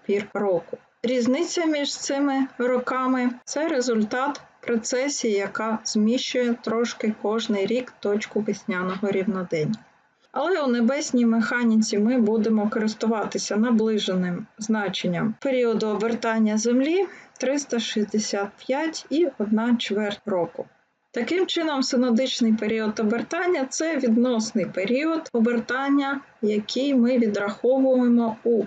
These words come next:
у системі координат, що обертається, відносно прямої, яка з'єднує Землю та Сонце. Між синодичним та сидеричним періодом є відповідні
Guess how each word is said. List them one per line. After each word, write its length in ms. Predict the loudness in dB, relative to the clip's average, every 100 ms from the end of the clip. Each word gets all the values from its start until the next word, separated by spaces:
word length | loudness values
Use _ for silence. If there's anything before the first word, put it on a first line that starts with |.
| 0
у 240 | 2 2
системі 520 | 0 -2 -2 0 0 0
координат, 640 | -2 0 2 2 0 -2
що 180 | -2 -2
обертається, 960 | -2 -2 -4 -2 -2 -2 -4 -4 -4 -4 -6 -2
відносно 520 | 0 0 -2 -2 -2
прямої, 560 | -2 0 2 2 2 0
яка 380 | 0 -4 -4
з'єднує 680 | -2 0 0 2 2 2 0 -2 -6
Землю 540 | -4 0 2 4 2 -2
та 260 | -4 0 -2 -4
Сонце. 640 | -8 -2 0 0 -2 -10 -14 _ _ _ _ _ _ _ _ _ _ _ _
Між 260 | -2 0 -2
синодичним 800 | 0 2 2 2 -2 0 2 2
та 220 | 0 -4
сидеричним 760 | -4 -2 0 0 0 0 2
періодом 640 | 2 0 0 0 0 -2 -2 -2
є 260 | 0 0
відповідні 760 | 0 0 0 0 0 0 0